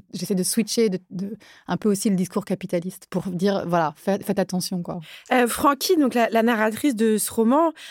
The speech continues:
Speaker 2: réalise, euh, qu'au sein du magazine, elle contribue à créer un système de caste, système de caste entre guillemets. Euh,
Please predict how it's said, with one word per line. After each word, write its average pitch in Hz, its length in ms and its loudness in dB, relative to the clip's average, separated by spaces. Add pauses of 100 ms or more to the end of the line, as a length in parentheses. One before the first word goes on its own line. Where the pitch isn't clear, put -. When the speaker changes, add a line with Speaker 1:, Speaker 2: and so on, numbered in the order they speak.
(160)
Speaker 2:
réalise, 254 440 4
euh, 220 240 6
qu'au 220 180 0
sein 240 140 2
du 220 100 2
magazine, 214 460 4
elle 214 100 0
contribue 240 580 2 (100)
à 208 120 0
créer 233 420 2
un 208 120 0
système 262 440 2
de 226 120 4
caste, 202 400 -2
système 214 340 0
de 202 80 2
caste 240 320 0
entre 208 240 -2
guillemets. 196 380 -4 (580)
Euh, 214 420 4